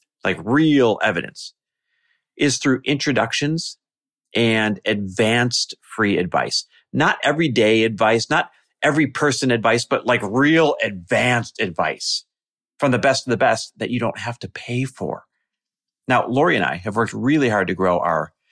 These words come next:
internal network, and I've got no problem saying that we roll with the best of the best in the business world. I mean, you see us with them all the time. Well, this magnifies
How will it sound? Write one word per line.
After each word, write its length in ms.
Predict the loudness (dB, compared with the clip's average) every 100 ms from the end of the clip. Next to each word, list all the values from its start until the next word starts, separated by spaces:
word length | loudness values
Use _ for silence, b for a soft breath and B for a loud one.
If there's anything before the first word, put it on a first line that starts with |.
| b b
internal 460 | -2 0 0 0
network, 360 | -2 -6 -8 -12 -18 _ _ _ -6
and 340 | -2 0 0 -4 _ _ _ -2
I've 160 | -2 0
got 180 | -2
no 220 | 2 2 2
problem 360 | 0 -2 -4
saying 320 | -6 -6 -8 -16 _ _ -4
that 180 | -2 2
we 140 | 2
roll 400 | 2 4 2 2
with 220 | -2 -2
the 180 | -4 -4 _
best 400 | 0 0 -2 -8 -6
of 160 | -4 -2
the 100 | -4
best 600 | -4 -2 -2 -2 -10 -8
in 140 | -6 -6
the 80 |
business 440 | -4 -6 -6 -10 -8
world. 240 | -8 -8 -8
I 60 |
mean, 140 | -4 -2
you 100 | -2
see 180 | -2 -4
us 140 | -4
with 100 | -4
them 140 | -2
all 100 | 0
the 100 | -2
time. 300 | -2 -4 -6 -14 _ _ _ _ _ _ _ _ _ _
Well, 240 | 0 2 2
this 280 | 0 0 0
magnifies 1120 | 0 2 2 0 -4 -4 -4 -4 -8 -14